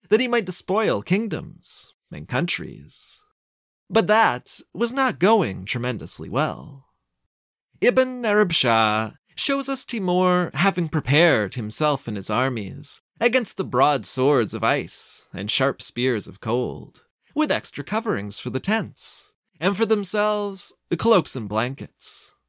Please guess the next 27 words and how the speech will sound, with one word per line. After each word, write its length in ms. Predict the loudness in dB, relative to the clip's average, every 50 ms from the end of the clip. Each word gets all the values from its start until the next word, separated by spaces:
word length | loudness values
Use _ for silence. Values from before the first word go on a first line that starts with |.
| _
But 320 | -12 -10 -4 0 0 2 2
it 100 | 0 0
does 200 | 0 0 0 0
not 220 | -2 -2 -2 0
seem 520 | 0 0 0 0 -2 -2 -4 -4 -6 -8 -8
to 80 | -8 -8
have 120 | -8 -6
been 120 | -6 -6
enough. 640 | -4 -2 -2 -4 -4 -4 -8 -12 -14 -14 -14 -16 -20 _ _ _ _ _ _ _ _ _ _ _ _ -2
Snow 480 | 0 0 2 2 2 2 4 2 0
fell 240 | 0 0 -2 -2 -2
upon 360 | 0 2 2 2 2 2 -2
them, 320 | -4 -4 -6 -6 -10 -14 -16 _ _ _ -2
such 320 | 0 2 2 2 2 0
that 180 | -2 -2 -4 -2
their 120 | -2 0
surroundings, 1040 | 2 2 2 2 0 0 0 0 0 0 -2 -4 -6 -6 -8 -10 -10 -4 -4 -4 -2
we 120 | -2 -4
read, 560 | -2 -2 -2 -2 -2 -2 -4 -6 -8 -10 -14 -18 _ _ _ _ -6 -4
appeared 560 | -4 -2 -2 0 0 2 2 2 2 2 2
like 140 | 0 0 0
the 100 | 0 -4
plain 580 | -2 -2 0 2 2 2 2 0 -2 -2 -4
of 100 | -4 -4
the 120 | -4 -2 0
Last 380 | 0 2 2 2 2 2 0
Judgment, 720 | 0 -4 -4 -4 -4 -8 -8 -12 -16 -14 -14 -14 -14 -14